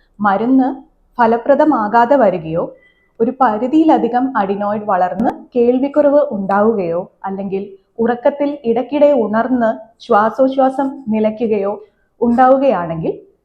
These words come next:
നമ്മൾ തീർച്ചയായും സർജറിയെക്കുറിച്ച് ചിന്തിക്കേണ്ടി വരും. ഈ പറഞ്ഞ ലക്ഷണങ്ങൾ ഏതെങ്കിലും നിങ്ങളുടെ കുട്ടികൾക്കുണ്ടെങ്കിൽ എത്രയും പെട്ടെന്ന് ഒരു പീഡിയാട്രീഷ്യൻ്റെയോ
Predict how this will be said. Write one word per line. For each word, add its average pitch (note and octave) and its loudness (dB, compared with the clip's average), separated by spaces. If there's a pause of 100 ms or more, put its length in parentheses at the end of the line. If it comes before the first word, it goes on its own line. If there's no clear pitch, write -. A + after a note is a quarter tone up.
(160)
നമ്മൾ G#3+ -4
തീർച്ചയായും G3+ -4 (240)
സർജറിയെക്കുറിച്ച് A#3+ -2 (200)
ചിന്തിക്കേണ്ടി G3 -4
വരും. D#3 -8 (800)
ഈ B3 0
പറഞ്ഞ C#4+ 4
ലക്ഷണങ്ങൾ A#3 0
ഏതെങ്കിലും G3+ -2 (560)
നിങ്ങളുടെ G#3+ 2
കുട്ടികൾക്കുണ്ടെങ്കിൽ G3 -2 (320)
എത്രയും C4 2
പെട്ടെന്ന് F3+ -2 (220)
ഒരു G#3+ -4
പീഡിയാട്രീഷ്യൻ്റെയോ G#3 -2